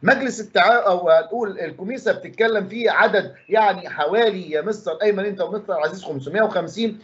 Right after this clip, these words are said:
تيجي حضرتك في مجلس التعاون خمسين مليون، يبقى على طول هختار الكوميسا. لا طبعًا، طب ما أنت عندك الإيبك أو منتدى التعاون في دولة واحدة بس فيها ربع سكان العالم ما يقرب من مليار ونص نسمة وهي دولة الصين. يبقى إحنا عندنا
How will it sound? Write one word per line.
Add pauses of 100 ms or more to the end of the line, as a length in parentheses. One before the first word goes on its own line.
(180)
تيجي
حضرتك
في
مجلس
التعاون
خمسين
مليون، (220)
يبقى
على
طول
هختار
الكوميسا. (200)
لا
طبعًا، (200)
طب
ما
أنت
عندك
الإيبك
أو
منتدى
التعاون (260)
في
دولة
واحدة
بس
فيها (100)
ربع
سكان
العالم
ما
يقرب
من
مليار
ونص
نسمة (220)
وهي
دولة
الصين. (260)
يبقى
إحنا
عندنا